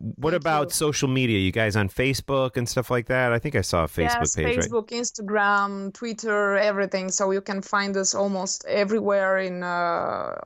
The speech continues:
Speaker 2: in Facebook, uh, like you said, Instagram or whatever. So just, uh, follow us, write us there,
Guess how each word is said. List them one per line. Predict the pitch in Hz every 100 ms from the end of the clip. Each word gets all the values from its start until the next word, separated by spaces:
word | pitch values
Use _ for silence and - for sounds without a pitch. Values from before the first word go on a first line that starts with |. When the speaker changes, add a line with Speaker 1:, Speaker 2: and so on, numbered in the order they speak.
| -
Speaker 2:
in | 196 185 180
Facebook, | - 220 202 190 202 202 202 - -
uh, | 196 185 196
like | 190 -
you | 202
said, | - 196 185
Instagram | 190 - 185 185 175
or | 175 170
whatever. | 175 175 190 196 214 - - -
So | - - 208 190
just, | 190 214 208 -
uh, | 220 214 208 208 202 202
follow | 196 247 233 262 247
us, | 233 226 -
write | 226 233 254
us | 233
there, | 220 233 240 240 233